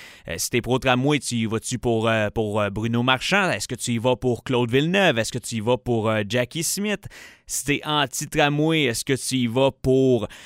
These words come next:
euh, Sam Hamad et Leadership Québec ? Est-ce que tu y vas pour, euh, Stéphane Lachance et Respect Citoyen ? Ça, ce sont pas mal les, euh,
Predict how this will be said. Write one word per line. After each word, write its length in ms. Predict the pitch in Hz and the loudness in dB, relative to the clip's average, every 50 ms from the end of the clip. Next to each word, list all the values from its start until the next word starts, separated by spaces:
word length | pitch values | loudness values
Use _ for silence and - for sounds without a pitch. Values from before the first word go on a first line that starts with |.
| - - - - | -20 -14 -6 -2
euh, 520 | 104 101 101 101 98 95 95 98 92 95 82 76 123 | 0 0 2 2 0 -2 -2 -4 -6 -8 -8 -8 -6
Sam 300 | - - 139 123 123 123 | -2 0 0 2 2 0
Hamad 360 | 120 117 120 123 131 127 123 | 0 0 2 2 0 2 2
et 80 | 123 120 | 0 0
Leadership 560 | 120 120 120 123 120 117 - - 131 110 - | 0 2 2 2 2 0 0 -2 -2 -2 0
Québec ? 380 | - 180 170 202 233 - - 107 | 0 0 2 2 2 2 0 -4
Est-ce 140 | 107 - | -6 -6
que 60 | - 107 | -6 -8
tu 160 | - - 113 | -6 -6 -6
y 60 | 107 | -4
vas 140 | 101 120 117 | -2 -2 -2
pour, 280 | - - 123 123 113 113 | 0 0 0 2 2 0
euh, 60 | 110 | -2
Stéphane 540 | - - - 156 143 - - 139 135 131 131 | -2 -2 -2 -2 -2 0 2 0 2 2 2
Lachance 440 | 123 120 117 - 139 139 139 - - | 0 -2 0 0 -2 -2 -2 -2 -4
et 80 | 120 | -4
Respect 380 | 107 120 117 - - - 127 117 | -2 -2 -2 -2 -2 -4 -4 -4
Citoyen ? 800 | - - - 127 - - 147 165 170 170 180 196 208 214 226 202 | -2 -4 -6 -4 -4 -2 2 2 2 2 2 0 0 0 -2 -4
Ça, 160 | 165 - - | -6 -8 -10
ce 200 | 113 - - 107 | -10 -10 -8 -8
sont 240 | 104 - - 110 101 | -8 -6 -6 -6 -4
pas 140 | - 117 110 | -2 -2 0
mal 220 | 117 131 139 131 | 0 0 0 0
les, 260 | 123 120 113 107 104 104 | 0 2 2 2 2 0
euh, 360 | 104 104 101 98 98 101 104 | 0 -2 -2 -2 -2 -2 -2